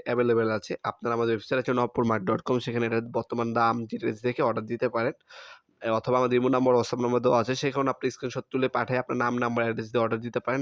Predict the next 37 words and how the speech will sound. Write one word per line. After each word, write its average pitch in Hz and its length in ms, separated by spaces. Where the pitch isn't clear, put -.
ঢাকার 123 300
মধ্যে 123 180
হইলে 127 180
এক - 100
থেকে 135 200
দুই 127 120
দিন 170 140
এবং 135 80
ঢাকার 113 260
বাইরে 123 200
হইলে 127 180
এক 110 80
থেকে 120 180
তিন 139 180
দিনের 120 220
মধ্যে 117 220
প্রোডাক্টগুলো 120 440
আপনার 117 240
হাতে 107 240
পেয়ে 127 140
যাবেন 113 160
ইনশাল্লাহ। 107 360
অথবা 123 320
সরাসরি 127 420
আমাদের 117 240
শপে 120 220
আসতে - 200
পারেন। 123 240
আমাদের 110 280
শপটি - 240
শনি 143 260
থেকে 139 160
বৃহস্পতিবার 123 600
সকাল 117 200
দশটা 117 340
থেকে 113 200
রাত 107 140